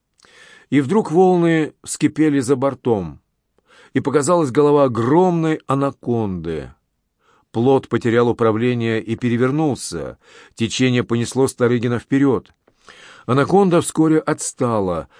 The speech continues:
но он не успел обрадоваться этому факту, поскольку осознал, что река несет его в сторону водопада. Был слышен его нарастающий шум.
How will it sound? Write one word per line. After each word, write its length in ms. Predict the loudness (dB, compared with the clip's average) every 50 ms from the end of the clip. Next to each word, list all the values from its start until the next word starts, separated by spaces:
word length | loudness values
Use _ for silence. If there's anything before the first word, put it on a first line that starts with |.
| _ -20 -20 -20 -20 -20 _ -2
но 200 | 0 0 2 4
он 160 | 4 4 4
не 80 | 4
успел 340 | 2 0 0 0 2 4 4
обрадоваться 640 | 4 2 2 2 2 2 2 0 -2 -2 -2 -4 -2
этому 360 | -2 -2 -4 -2 -2 -2 -2
факту, 420 | -2 -2 -4 -4 -4 -4 -6 -6 -4
поскольку 640 | -4 -4 -4 -2 -2 -2 -2 -2 -2 -4 -4 -4
осознал, 760 | -4 -6 -4 -4 -4 -4 -4 -4 -4 -4 -2 -2 -2 -4 -6 -10 -16 -20 -20 -20 -20 _
что 500 | -12 -12 -6 -2 0 2 4 2 2 2
река 320 | 0 -4 -4 -2 -4 -4 -4
несет 380 | -4 -4 -4 -2 -4 -4 -2
его 160 | -4 -4 -4 -4
в 60 | -6
сторону 420 | -6 -4 -2 -2 0 -2 -2 -2
водопада. 880 | -2 -2 -2 -4 -4 -6 -8 -8 -6 -6 -6 -6 -6 -6 -6 -8 -12 -16 _ _ _ _ _ _ _ _ _ -20 -20 -20 -20 -20 -18 _
Был 200 | 0 2 2 2
слышен 420 | 0 -2 -2 0 0 0 0 0
его 180 | 2 2 2 2
нарастающий 720 | 2 0 0 -2 -2 -2 0 0 0 0 -2 -2 -2 -4 -4
шум. 640 | -4 -4 0 0 2 2 2 -2 -4 -6 -10 -14